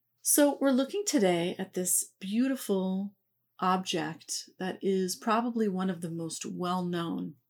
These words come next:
in our collection. This is the Wheel of Life.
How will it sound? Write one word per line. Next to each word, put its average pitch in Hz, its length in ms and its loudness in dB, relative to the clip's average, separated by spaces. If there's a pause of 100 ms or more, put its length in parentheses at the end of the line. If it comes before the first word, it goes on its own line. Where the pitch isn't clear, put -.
(160)
in 185 200 0
our 165 100 -4
collection. 170 800 -6
This 208 180 0
is 247 120 -6
the 277 100 0
Wheel 165 380 0
of 196 180 -6
Life. 202 480 -6